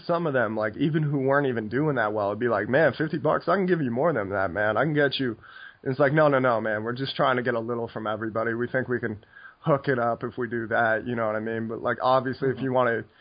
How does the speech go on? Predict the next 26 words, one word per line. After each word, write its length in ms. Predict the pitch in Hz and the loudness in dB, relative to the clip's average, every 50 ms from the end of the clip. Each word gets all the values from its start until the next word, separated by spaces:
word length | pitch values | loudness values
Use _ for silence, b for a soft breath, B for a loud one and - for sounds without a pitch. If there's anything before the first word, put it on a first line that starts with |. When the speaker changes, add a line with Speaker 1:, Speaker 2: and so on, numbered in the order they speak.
| b b b b b b b | b b b b b b b
Speaker 1:
but, 360 | 151 160 165 - - - - | 0 0 0 0 -2 -6 -4
yeah, 200 | 175 220 226 139 | 0 2 2 4
it's 220 | - 143 143 - | 4 2 0 0
a 60 | 175 | 0
very, 500 | 165 151 196 202 190 170 156 143 131 123 | 0 2 2 2 4 4 2 2 2 0
uh, 320 | - 117 113 113 113 113 113 - - _ _ _ _ _ - - - | -2 -2 0 0 0 -2 -4 -6 -10 _ _ _ _ _ -20 -8 -2
and 300 | 143 131 127 123 120 120 - _ _ - 147 | 0 0 2 0 -2 -4 -8 _ _ 0 2
as 180 | 151 151 147 151 | 2 2 2 2
per 100 | - 147 | -2 -2
usual, 600 | 127 131 139 143 139 - 139 135 127 123 120 95 | -2 0 0 -2 -2 -2 -2 -2 0 0 0 0
I've 220 | 87 120 117 117 | 0 -2 -2 0
gone 260 | 135 135 127 127 123 | 2 2 2 4 4
on 380 | 123 120 120 123 123 123 120 123 - - | 2 2 2 2 0 0 -2 -4 -6 -6
about 220 | 131 127 127 120 | -4 -2 0 -2
a 40 | 113 | -2
culture 520 | - - - 160 151 143 147 - 127 117 | -4 -6 -4 -2 -2 -2 -2 -4 -4 -4
shift 400 | - - 143 135 123 123 123 - | -4 -2 -2 0 0 0 -2 -2
in 160 | 139 120 120 110 | -4 -4 -2 -2
poker 400 | 143 135 127 123 - 131 110 82 | 0 0 0 0 0 -2 -2 0
ad 240 | 90 117 117 117 | 0 0 0 0
nauseum 680 | 113 120 120 120 123 131 131 - 139 127 139 160 165 151 | 0 2 2 2 2 2 0 0 0 4 4 4 4 4
in 160 | 156 147 143 | 2 2 2
one 200 | 139 135 131 123 | 2 2 4 4
outer, 480 | 123 127 135 139 135 123 120 110 117 117 | 4 4 4 4 2 2 0 -2 -2 -2
but 320 | 104 127 120 120 120 - - - | -2 -2 -2 -2 -4 -6 -6 -2
I 140 | 131 131 | 0 0